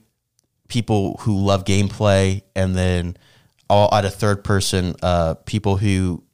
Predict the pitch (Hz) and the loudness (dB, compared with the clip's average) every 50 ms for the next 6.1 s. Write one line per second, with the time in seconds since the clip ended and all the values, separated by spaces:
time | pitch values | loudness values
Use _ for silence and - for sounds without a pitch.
0 | _ - 98 101 95 92 98 98 95 95 92 92 90 - - - 95 90 87 85 | _ -2 -2 -2 0 2 0 0 2 0 -2 -4 -4 -6 -6 -6 -4 -4 -4 -4
1 | 85 82 78 - - _ _ _ - 98 92 87 95 90 82 82 - - 92 92 | -6 -6 -8 -12 -16 _ _ _ -14 -12 -4 -2 0 0 0 -2 -4 -8 -12 -12
2 | 92 - 101 92 85 82 85 87 85 82 82 80 78 - - - _ - - - | -8 -6 -4 -4 -2 -4 -4 -8 -6 -4 -4 -6 -6 -6 -12 -16 _ -20 -20 -20
3 | - - _ _ _ - 101 98 92 90 87 85 85 - _ _ _ _ _ _ | -20 -20 _ _ _ -2 0 0 0 0 -2 -4 -8 -12 _ _ _ _ _ _
4 | _ _ _ _ _ _ _ _ _ - - _ 131 139 139 139 151 170 180 - | _ _ _ _ _ _ _ _ _ -20 -14 _ -2 0 2 4 2 2 4 4
5 | 202 185 160 143 139 139 143 139 - 139 135 123 - - - - - 117 113 117 | 4 4 4 4 4 4 4 2 0 -2 -2 0 0 -2 -4 -2 0 2 4 4
6 | 120 117 | 2 2